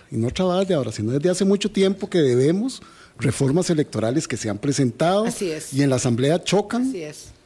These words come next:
Speaker 1: con pared.
Speaker 2: Conste, yo voy a defender al Tribunal Supremo de Elecciones porque mandó un paquete. Lo último que se aprobó,
Speaker 1: Ujú.
Speaker 2: ¿verdad?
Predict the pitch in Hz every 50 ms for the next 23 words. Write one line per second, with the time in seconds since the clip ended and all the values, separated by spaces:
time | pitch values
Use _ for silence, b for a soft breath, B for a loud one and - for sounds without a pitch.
0 | _ _ - - 170 190 170 202 175 139 113 104 - - - - _ _ _ _
1 | B B B B B B B B B B B B B B B B B B B -
2 | - - - 233 247 247 - - - 175 147 131 - - _ _ _ _ _ _
3 | _ _ _ _ _ _ _ _ - - 160 180 190 196 220 233 - - - b
4 | b b b b b b _ _ _ _ - - 175 175 185 196 196 147 196 196
5 | 185 185 180 175 160 - - _ _ _ _ - 151 170 160 180 180 170 170 175
6 | 175 151 190 190 190 180 190 180 175 165 - 233 240 247 233 - - 170 - 185
7 | 165 160 160 156 170 175 175 165 - 180 170 - 190 180 185 - 196 - - -
8 | - 240 208 - - - - 269 220 220 226 214 214 247 269 214 339 370 349 285
9 | 330 240 262 269 208 185 214 220 254 294 302 247 220 220 - - - 147 139 135
10 | 127 117 107 127 147 143 147 185 226 262 269